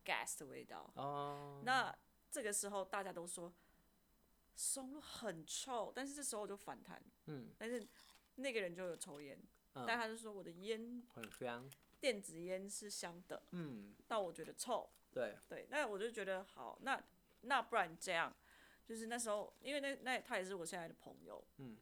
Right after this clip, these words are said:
Speaker 1: 然后他是一个男生，那我说好，那你要抽的时候，那我们就互相
Speaker 2: 避开。
Speaker 1: 避开就好了。对，我觉得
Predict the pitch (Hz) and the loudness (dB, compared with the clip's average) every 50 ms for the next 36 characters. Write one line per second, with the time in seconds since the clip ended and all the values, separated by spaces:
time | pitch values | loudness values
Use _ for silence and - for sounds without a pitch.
0 | - - 180 180 196 190 185 170 156 143 143 147 160 - - 151 156 165 - - | -8 -4 -2 -2 -2 -2 -4 -6 -6 -6 -8 -6 -6 -6 -6 -8 -10 -14 -16 -20
1 | - - - - - 202 196 196 202 214 208 - - - - - 220 262 262 220 | -20 -20 -20 -10 -4 -2 -2 -2 -2 -6 -8 -6 -4 -4 -2 -2 0 0 0 0
2 | 190 180 190 202 - - 220 196 180 180 - 185 180 185 185 - - - - - | 0 0 0 0 -2 -2 -2 -2 -2 -2 -2 -2 -2 -2 -2 -6 -10 -18 -20 -20
3 | - - - - - 214 214 190 165 165 180 185 185 196 196 185 - 180 170 170 | -20 -20 -20 -14 -8 -6 -4 -4 -4 -4 -6 -6 -4 -4 -4 -2 -2 -2 -2 -4
4 | - - - - - - - _ _ _ _ _ - - - - - - - 165 | -8 -14 -20 -20 -20 -20 -20 _ _ _ _ _ -20 -20 -20 -20 -14 -8 -6 -6
5 | 139 - - 131 123 113 117 131 - - - - 254 240 - - 196 190 185 190 | -6 -2 2 2 4 4 2 0 -6 -10 -6 -4 -4 -2 2 6 6 8 8 6
6 | 185 - 262 254 233 220 160 147 - - - - - - - - - - - _ | 6 4 4 4 4 2 2 0 0 -2 -6 -10 -12 -16 -20 -20 -20 -20 -20 _
7 | _ - - - - - - - - - - - - - - - 233 220 220 - | _ -20 -20 -20 -2 2 2 2 2 0 -8 -18 -20 -2 6 8 8 8 8 8
8 | 247 262 302 330 320 311 | 6 6 8 6 4 4